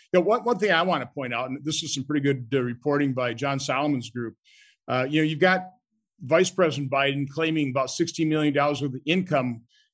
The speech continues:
uh, when he left the vice president's office, but then in his financial disclosure, he's only showing about three point two million dollars worth of assets. H-, how does that happen?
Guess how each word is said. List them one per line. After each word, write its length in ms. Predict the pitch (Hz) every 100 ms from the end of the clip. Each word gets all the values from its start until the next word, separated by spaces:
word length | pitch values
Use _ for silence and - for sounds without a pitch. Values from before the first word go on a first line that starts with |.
| -
uh, 140 | 135
when 120 | 143
he 60 | 147
left 240 | 151 151
the 60 | 147
vice 240 | 143 139
president's 400 | - 165 175 143
office, 340 | 135 127 131 123
but 140 | 127
then 160 | 156 170
in 120 | 160
his 160 | 143 -
financial 380 | 156 151 147
disclosure, 480 | 127 - 170 190 143
he's 140 | 127 151
only 180 | 156
showing 260 | 139 165 170
about 240 | 139 120
three 200 | - 165
point 320 | 147 156 131 131
two 160 | 180
million 260 | 156 151 139
dollars 300 | 139 139 143
worth 120 | 127
of 80 | -
assets. 640 | 123 147 - 113 - - - _ _ _ _ _ _ _ _ _ _ _ -
H-, 60 | -
how 100 | 180
does 120 | 196 147
that 200 | 185 175
happen? 280 | 131 110